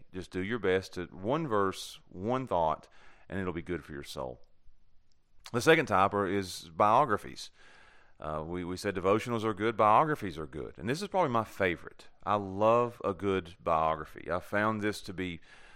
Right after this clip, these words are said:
uh, very beneficial for me, is to read about people of the past. You know what biographies are. It is what it says it is. These are books about, uh, not just anybody. You don't wanna read a book about some celebrity.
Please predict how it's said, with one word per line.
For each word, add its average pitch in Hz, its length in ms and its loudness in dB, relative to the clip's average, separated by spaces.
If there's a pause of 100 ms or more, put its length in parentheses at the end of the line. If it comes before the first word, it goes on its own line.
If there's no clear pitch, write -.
(180)
uh, 80 160 -4
very 110 400 2
beneficial 101 640 -2
for 101 160 -8
me, 95 360 -4
is 87 120 -8
to 87 100 -10
read 90 300 -4
about 90 360 -2
people 95 320 -8
of 87 80 -6
the 85 80 -8
past. 87 580 -4
You 98 180 -6
know 98 160 -2
what 92 460 -2
biographies 92 600 2
are. 90 340 0 (400)
It 87 120 -4
is 98 220 0
what 98 120 -2
it 92 100 -6
says 92 280 0
it 90 120 -6
is. 92 240 -2
These 90 120 -8
are 98 60 0
books 98 260 -2
about, 95 400 0 (160)
uh, 90 120 -8
not 117 240 -2
just 123 160 -6
anybody. 95 640 -4 (100)
You 87 160 -10
don't 101 160 -6
wanna 104 140 -4
read 101 160 0
a 98 40 -2
book 92 200 -2
about 92 240 -2
some 95 180 -8
celebrity. 92 680 -4